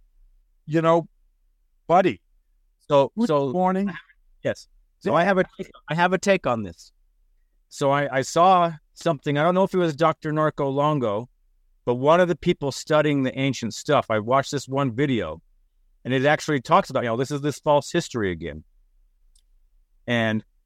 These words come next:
Speaker 2: with the English, the nineteen eighty-four George Orwell doublespeak, church, me and you are having church right now. When two of us are gathered, God is here, the Creator is here. We're having church.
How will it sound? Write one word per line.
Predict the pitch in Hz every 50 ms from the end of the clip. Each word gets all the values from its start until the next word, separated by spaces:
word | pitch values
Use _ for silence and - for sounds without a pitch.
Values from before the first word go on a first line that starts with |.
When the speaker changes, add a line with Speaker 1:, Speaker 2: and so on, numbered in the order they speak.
| _ _ _ _
Speaker 2:
with | - 123 147 185 - -
the | 170 156 -
English, | 170 180 175 156 156 139 - - _ _ _ _ _ _ _
the | - 127
nineteen | 131 143 151 160 147 117 - - 156 156 147 147
eighty-four | 143 147 143 135 - - 156 151 151 147 143 143 139 135 135 123 - _ _ _ _ _ _
George | 127 143 143 143 131 113
Orwell | 143 147 143 139 139 135 131
doublespeak, | 113 90 143 156 156 151 139 - - - - 90 - - - _ _ _ _ _ _ _ _ _ _ _ _ _ _ _ _ _ _ _ _ _ _ _ _ _ _ _ _ _
church, | _ - - 180 214 233 190 156 123 - - - - _ _ _
me | 127 156 214 226
and | 202 185
you | 190 214 208
are | 180 160
having | 151 156 160 160 147 151 139 127
church | - - - 175 165 123 104 - -
right | 131 127 123 117
now. | 120 127 123 110 85 - _ _ _ _ _ _ _ _ _ _ _ _ _ _ _
When | - 123 120
two | - - 208 220 226
of | 220 214 185
us | 196 - - -
are | 165 156 151
gathered, | 139 165 175 180 170 143 131 120 117 110 110 - _ _ _ _ _ _ _ _ _ _ _ _ _ 104 104
God | 127 139 139 139 131
is | 127 123 - -
here, | 127 135 131 117
the | 113 110
Creator | - - 143 147 151 147 139
is | 127 -
here. | - 139 113
We're | 123 160 175
having | 170 170 165 143 139 123
church. | 110 - - 170 127 - - - _